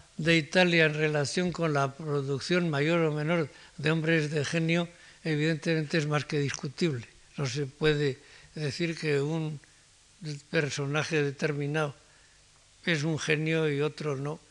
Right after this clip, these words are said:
Y esto no tiene una medida,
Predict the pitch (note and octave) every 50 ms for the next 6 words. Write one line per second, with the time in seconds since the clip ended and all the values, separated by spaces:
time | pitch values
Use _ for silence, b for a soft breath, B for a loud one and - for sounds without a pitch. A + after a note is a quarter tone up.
0 | b b b b b b b _ - D#3+ D3+ D3 - - - E3+ D#3+ D#3 D3+ C#3
1 | C#3+ D3 - - D3 D3 D3 D3+ C#3 - E3 E3 D#3 D3+ D3 C#3+ C#3+ D3+ D3+ D3
2 | D3 C#3 C#3 C#3+ C#3+ C#3 C#3+ C#3+ C#3 C#3+ E3 F#3+ F#3+ E3+ F3 D3+ C#3+ C#3